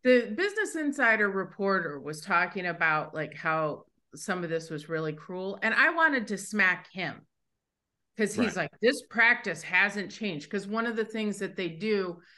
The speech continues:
Speaker 1: is they put, um,
Speaker 2: Why does the practice have to change?
Speaker 1: pepper spray into, like, s-, boom, straight in the face of recruits for the, uh, uh, Border Patrol guys.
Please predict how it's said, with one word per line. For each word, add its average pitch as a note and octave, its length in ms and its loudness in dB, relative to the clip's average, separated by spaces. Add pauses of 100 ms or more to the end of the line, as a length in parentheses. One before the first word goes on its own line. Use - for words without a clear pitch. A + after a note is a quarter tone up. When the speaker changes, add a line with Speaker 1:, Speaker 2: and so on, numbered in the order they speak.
(360)
Speaker 1:
is F#3 580 0
they F#3+ 280 -2
put, F3+ 520 0
um, D#3 380 0
Speaker 2:
Why E3 100 -4
does A3 180 0
the G#3 80 -2
practice F#3+ 520 -4
have F3 200 -4
to G3 80 -4
change? G3+ 760 -8 (260)
Speaker 1:
pepper C#4 440 2
spray E3+ 680 0
into, A#3 840 -2
like, E3 220 -4 (140)
s-, - 140 -20
boom, F3+ 680 0
straight G#3+ 380 -2
in G#3+ 100 -2
the G3 140 -2 (160)
face E3 420 0 (380)
of F#3+ 220 -2
recruits G#3+ 480 -2
for E3+ 380 0 (100)
the, D#3+ 520 -6
uh, C3+ 340 -2 (1120)
uh, D3 180 -8
Border A#3 360 2
Patrol E3+ 440 -10
guys. - 500 -14